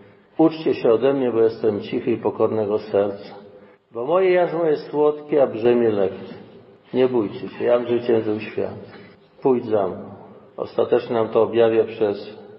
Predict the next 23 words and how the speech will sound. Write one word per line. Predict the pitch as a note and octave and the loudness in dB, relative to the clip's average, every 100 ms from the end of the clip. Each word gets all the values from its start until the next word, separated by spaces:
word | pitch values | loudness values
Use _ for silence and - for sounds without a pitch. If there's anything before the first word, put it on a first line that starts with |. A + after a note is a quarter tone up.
| - | -16
zmartwychwstanie. | A2+ A2 G#2 A2 - - F#2+ G2+ G#2+ - - - - | -4 -4 -2 -4 -6 -8 -8 -10 -14 -18 -20 -20 -10
Tą | G2 | -4
nową | A#2+ C#3+ C#3+ | 0 0 0
rzeczywistość, | B2+ B2 B2 A2+ A2+ - A2 G#2 - - | -2 -2 -2 -2 -4 -2 -2 -2 -6 -10
nowe | G#2 A#2 B2 A2 | 0 2 2 0
życie, | G2+ F#2+ - - - - - - - | -2 -6 -6 -14 -18 -20 -20 -20 -2
które | G#2+ | 0
jest | F#2+ | 2
dla | G#2 G#2+ | 2 2
nas | G2+ - | 2 -2
przygotowane. | - A#2+ A2 G#2+ F#2+ F#2 F#2+ G2+ - - - - | -2 2 2 2 0 0 -4 -10 -14 -18 -20 0
Nie | E3+ | 2
bójcie | C#3+ A#2 - G#2 | 4 0 -2 -6
się, | - - - - - - | -6 -2 -2 -4 -18 -18
w | G2 | -2
domu | C#3 E3 D3 | 0 0 0
Ojca | C3 A#2+ - A2+ | -2 -2 0 0
jest | G#2+ - | 0 0
mieszkań | G#2 A2+ - A2+ G#2+ | 2 2 4 -2 -2
dużo. | G#2 G#2 - - - - - - - | -6 -8 -10 -18 -20 -20 -20 -20 -8
Idę | F3 E3 D#3+ | -4 2 4
wam | C3+ B2+ A#2 - - | 4 0 -2 -8 -6
przygotować | - B2+ A#2 A2 G2+ F#2+ | -2 0 2 2 2 -2